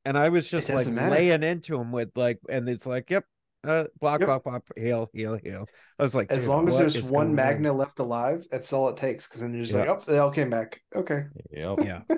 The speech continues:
Speaker 1: trust me, I've played some
Speaker 3: <laughs>
Speaker 1: droid healing stuff.
Speaker 3: Jay,
Speaker 2: No,
Speaker 3: I
Speaker 2: I know
Speaker 3: mean,
Speaker 2: you
Speaker 3: the
Speaker 2: did.
Speaker 3: eight, didn't you do the eight
Speaker 1: <laughs> Yeah,
Speaker 3: P K?
Speaker 1: yeah, yeah.
Speaker 3: Yeah.
Speaker 1: Dude, it's
Speaker 3: Uh,
Speaker 1: miserable.
Speaker 3: never,
Speaker 2: We talked about that last
Speaker 3: never
Speaker 2: cast.
Speaker 3: forget.
Speaker 2: It was, it's
Speaker 1: Yeah.
Speaker 2: so, it's so disgusting.
Speaker 1: Yeah.
Speaker 2: Like,
Speaker 1: And I, I
Speaker 2: boring.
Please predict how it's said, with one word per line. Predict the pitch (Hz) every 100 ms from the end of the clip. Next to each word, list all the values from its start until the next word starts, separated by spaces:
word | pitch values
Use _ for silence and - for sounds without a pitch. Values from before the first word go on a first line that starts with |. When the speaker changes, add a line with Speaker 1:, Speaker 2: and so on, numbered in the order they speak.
| -
Speaker 1:
trust | - 139 117 113
me, | 107
I've | 113 _ - - _ _ _
played | - 120 113
some | 120
Speaker 3:
<laughs> |
Speaker 1:
droid | 104 120 117 110
healing | 104 120 107 101 104
stuff. | - 104 107 - - - 120 - _
Speaker 3:
Jay, | 120 98 101
Speaker 2:
No, | 92
Speaker 3:
I | 101
Speaker 2:
I |
know | 101
Speaker 3:
mean, | 104
Speaker 2:
you | 92
Speaker 3:
the | 104
Speaker 2:
did. | 107
Speaker 3:
eight, | 120 120 _ -
didn't | 120 143
you | 139
do | 135 143
the | 131 117
eight | 123 -
Speaker 1:
<laughs> | -
Yeah, | -
Speaker 3:
P |
K? | 123 127 120 120 110 -
Speaker 1:
yeah, | 107 -
yeah. | 98 87 -
Speaker 3:
Yeah. | 92 95 _ _ - -
Speaker 1:
Dude, | 76 85
it's | 80
Speaker 3:
Uh, | 80
Speaker 1:
miserable. | 87 - 107 107 110 - _ - _ _ -
Speaker 3:
never, | 98 143
Speaker 2:
We |
talked | 165 147
about | 143 127
that | 131
last | 127 131 -
Speaker 3:
never | 127 117
Speaker 2:
cast. | 117 170
Speaker 3:
forget. | 143
Speaker 2:
It |
was, | 127 120 -
it's | 147
Speaker 1:
Yeah. | 139 156 139
Speaker 2:
so, | 135 123 113 117 -
it's | 123 -
so | 147 123
disgusting. | 113 139 - - - - 117
Speaker 1:
Yeah. | 123
Speaker 2:
Like, | - - - - - -
Speaker 1:
And | 170 170
I, | 160
I | 151
Speaker 2:
boring. | 135 143 165 175 151 139